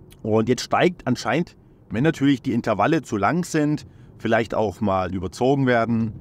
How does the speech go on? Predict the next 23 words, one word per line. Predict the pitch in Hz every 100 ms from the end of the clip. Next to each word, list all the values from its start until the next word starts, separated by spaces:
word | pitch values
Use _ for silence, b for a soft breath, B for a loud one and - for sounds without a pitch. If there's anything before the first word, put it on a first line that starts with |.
| B B B
und | 131 170 -
auch, | 117 156 220 - - - -
sagen | - 85 90 110
auch | 92 135 170 - - -
wieder | 117 135 156
die | 131 120
Motoreninstandsetzer, | 110 110 127 147 - 165 151 165 170 170
ist | 127
auch | 98
eine | 120
Glaubensfrage, | 98 107 147 180 - 92 92 175
ich | - 127
stehe | - 139
ja | 135
da | 123 117
nach | 110 110
wie | 110
vor | 107
dazu, | 95 90 143 185 220 b b b b b _ _ -
der | 113
Kraftstoff | - 143 - - 143 - -
E | 117 123
zehn, | - 120 117 87